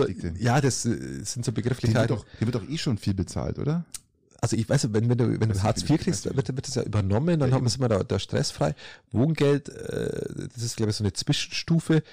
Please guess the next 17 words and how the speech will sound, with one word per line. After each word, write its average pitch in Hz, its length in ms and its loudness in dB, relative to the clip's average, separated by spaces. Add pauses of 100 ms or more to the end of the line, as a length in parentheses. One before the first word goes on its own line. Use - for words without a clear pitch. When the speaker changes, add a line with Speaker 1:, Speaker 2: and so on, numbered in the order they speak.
(160)
Speaker 2:
Dadurch - 280 -2
macht 107 200 -2
es - 80 -4
natürlich 101 320 0
Sinn, 135 280 0
ob - 120 -4
das - 140 -2
dann, 101 180 0
ob - 140 -10
das 98 140 -2
dann 98 120 -2
ausreicht, 98 600 0 (160)
äh, - 180 -8
kann - 220 -4
ich 87 80 2
nicht 82 180 -4
beurteilen. - 460 -10